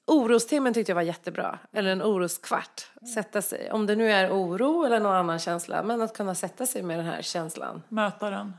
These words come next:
Speaker 1: Och
Speaker 2: Lyssna
Speaker 1: möta
Speaker 2: på den.
Speaker 1: den och lyssna
Speaker 2: Mm.
Speaker 1: på den. Och sen, eh,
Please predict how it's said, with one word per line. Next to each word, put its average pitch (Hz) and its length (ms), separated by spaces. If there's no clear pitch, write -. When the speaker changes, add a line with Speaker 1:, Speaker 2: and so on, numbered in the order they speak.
Speaker 1:
Och 196 100
Speaker 2:
Lyssna 190 220
Speaker 1:
möta 208 60
Speaker 2:
på - 180
den. 196 180
Speaker 1:
den - 100
och 180 60
lyssna 185 300
Speaker 2:
Mm. 180 80
Speaker 1:
på - 100
den. 170 280
Och 208 160
sen, 180 520
eh, 165 340